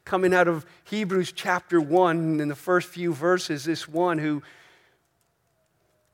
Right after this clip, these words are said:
is the creator of the world, the sustainer of all that has been made, the radiance of God's glory, the exact imprint of his nature,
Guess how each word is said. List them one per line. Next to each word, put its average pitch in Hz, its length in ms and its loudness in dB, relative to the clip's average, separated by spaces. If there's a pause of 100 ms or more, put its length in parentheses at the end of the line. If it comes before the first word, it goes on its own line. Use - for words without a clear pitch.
(720)
is 127 100 -20
the 139 80 -12
creator 165 640 2
of 143 140 -6
the 147 80 -8
world, 139 460 -6 (100)
the 131 60 -14
sustainer 180 800 4
of 147 140 0
all 165 240 4
that 147 160 -8
has 143 140 -12
been 143 260 -10
made, 139 380 -10 (640)
the 170 100 4
radiance 180 680 6
of 143 140 -8
God's 160 260 2
glory, 165 420 2
the 156 200 -4
exact 156 500 0
imprint 196 540 2
of 156 100 0
his 147 220 -6
nature, 156 560 -2